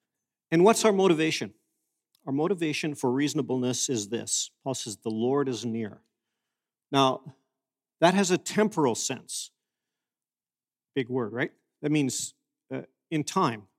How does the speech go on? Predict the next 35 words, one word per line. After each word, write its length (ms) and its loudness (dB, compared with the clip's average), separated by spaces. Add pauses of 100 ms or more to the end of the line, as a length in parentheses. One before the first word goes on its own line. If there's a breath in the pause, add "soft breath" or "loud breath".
(380)
The 80 2
Lord 240 8
is 160 2
near 280 2
is, 260 -2 (240)
is 240 0 (160)
meaning 360 4
Jesus 360 -4
could 180 -10
come 160 -10
back 300 -4
any 160 -4
day. 380 -4
So, 240 -2 (160)
so 220 -2
you 320 -2 (180)
gauge 320 4
your 80 -6
behavior 760 -2 (540)
as, 580 -2 (220)
as 140 -2
being 540 -2 (380)
reasonable 640 0
because 440 -4 (280)
Jesus 300 -2
is 40 -12
gonna 160 -4
come 160 -6
back 240 -4
and 80 -4
judge 220 -8
you 100 -8
on 100 -12
your 100 -18
behavior. 500 -6